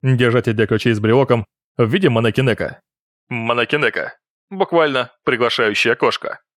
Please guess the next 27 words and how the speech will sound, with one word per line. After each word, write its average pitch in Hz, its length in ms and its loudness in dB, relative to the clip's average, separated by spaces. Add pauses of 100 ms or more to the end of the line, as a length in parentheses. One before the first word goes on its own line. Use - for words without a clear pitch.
(160)
Также 117 340 0
известная 120 500 -2 (120)
как - 200 -4
кошка - 260 -2
удачи. 120 420 -2 (400)
Керамическая 160 720 -2 (160)
или 110 140 0
фарфоровая 117 540 0
фигура 110 320 -2
кошки 120 400 -2 (160)
с - 160 -16
поднятой 131 440 0
вверх 104 220 -2
лапой. - 380 -2 (400)
Часто 117 340 -2
выставляется 113 540 0
в 110 40 0
витринах 110 320 -2
магазинов, 113 600 -2 (160)
окнах 156 340 -2
кафе 120 380 -2 (240)
и 131 80 0
так 117 200 -2
далее. 110 360 -2 (260)
Считается 139 480 -2
талисманом 113 480 -2
удачи. 123 460 -4